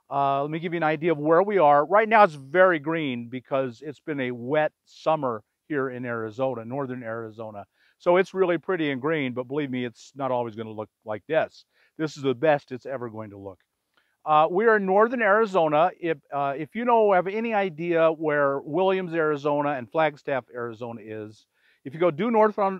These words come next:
on Flagstaff, I'll put a map up. Hopefully you're seeing a map now. You go due north, uh, from Williams on sixty-four and you go off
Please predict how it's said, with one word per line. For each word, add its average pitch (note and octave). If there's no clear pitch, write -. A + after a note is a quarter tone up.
on E3
Flagstaff, D#3
I'll G3
put F#3
a F3+
map C#3+
up. B2+
Hopefully C#3+
you're B2+
seeing C3
a A#2+
map A#2
now. A2
You D#3+
go G#3+
due A3+
north, A3+
uh, D#3
from F#3
Williams F3
on D3
sixty-four D#3+
and C#3
you C3+
go C#3+
off C#3+